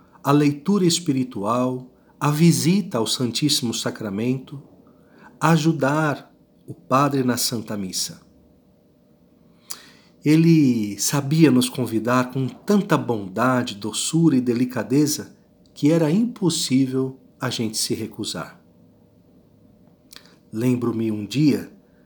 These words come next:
conversando com um colega, que passei diante de uma igreja sem retirar o boné da cabeça.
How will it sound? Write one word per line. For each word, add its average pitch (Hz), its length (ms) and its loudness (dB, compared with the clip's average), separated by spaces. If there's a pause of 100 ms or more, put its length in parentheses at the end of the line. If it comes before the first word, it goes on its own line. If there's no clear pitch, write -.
(680)
conversando 127 720 0
com 123 180 -4
um 131 80 0
colega, 113 680 -2 (760)
que 170 100 0
passei 180 460 2
diante 170 680 2
de 127 140 -2
uma 123 160 2
igreja 113 580 0 (220)
sem 208 800 0 (720)
retirar 147 640 0
o 131 60 0
boné 131 400 0
da 113 100 -6
cabeça. 107 600 -8